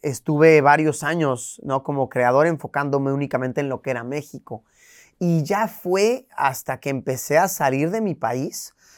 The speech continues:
Yo creo que de las primeras veces que salí de mi país fue aquí en, en Ar-, Argentina. Em, y, y ahí te das cuenta de que de repente una que otra persona te sigue y también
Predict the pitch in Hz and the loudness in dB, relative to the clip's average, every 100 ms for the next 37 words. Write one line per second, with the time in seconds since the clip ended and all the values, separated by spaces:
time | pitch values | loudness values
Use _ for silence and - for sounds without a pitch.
0 | _ 151 220 269 294 277 185 - 143 160 | _ 2 4 4 4 2 2 0 -2 0
1 | 190 196 196 190 151 - 131 135 180 180 | 0 -2 -6 -6 -6 -2 -2 0 -2 -4
2 | - 131 170 170 165 151 143 - 147 143 | 0 0 0 -4 -2 2 2 0 -6 -4
3 | 131 117 113 123 113 107 117 113 120 117 | -4 -6 -10 -10 -10 -4 -2 0 0 -2
4 | 120 117 220 196 - _ _ _ _ _ | -6 -6 -2 -2 -6 _ _ _ _ _
5 | 135 135 135 135 131 127 123 _ _ _ | -2 2 2 0 -2 -6 -10 _ _ _
6 | _ _ _ _ _ 110 151 170 170 190 | _ _ _ _ _ -14 -2 0 2 0
7 | 190 240 240 220 - 202 202 - 220 180 | -2 -2 -2 -4 -6 -6 -6 -2 -2 0
8 | 180 - 208 214 165 143 139 160 175 180 | -4 -2 -4 -2 0 -2 -2 -4 -6 -2
9 | 202 185 196 190 180 175 180 160 139 151 | -2 -2 -6 -6 -6 -4 -4 -4 -4 -4
10 | 160 175 135 123 - 233 175 143 165 - | -4 -4 -6 -6 -4 -4 0 0 -2 -6
11 | 160 147 151 151 156 190 233 269 | -8 -4 -4 -4 -4 -4 -4 -6